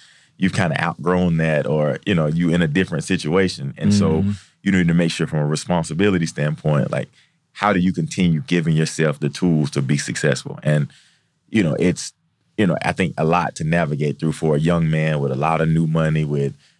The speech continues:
Speaker 1: a new situation and trying to be successful in a career that really doesn't last that long. Even if it does last, what,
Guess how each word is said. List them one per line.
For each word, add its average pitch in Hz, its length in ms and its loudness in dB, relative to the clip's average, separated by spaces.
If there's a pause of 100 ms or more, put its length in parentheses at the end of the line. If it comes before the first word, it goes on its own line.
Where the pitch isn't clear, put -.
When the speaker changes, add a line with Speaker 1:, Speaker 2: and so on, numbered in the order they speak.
(120)
Speaker 1:
a - 80 -6
new 90 240 4
situation 80 680 0
and 67 100 -6
trying 82 240 0
to 80 60 0
be 78 120 0
successful 76 540 -2
in 76 100 0
a 73 60 -4
career 78 380 0
that 71 200 -2 (420)
really 92 240 2
doesn't 73 240 -2
last 82 280 -2
that 69 120 -4
long. 71 300 -4
Even 95 260 0
if 85 140 -4
it 73 100 -6
does 90 380 0
last, 80 460 -2
what, 71 240 -2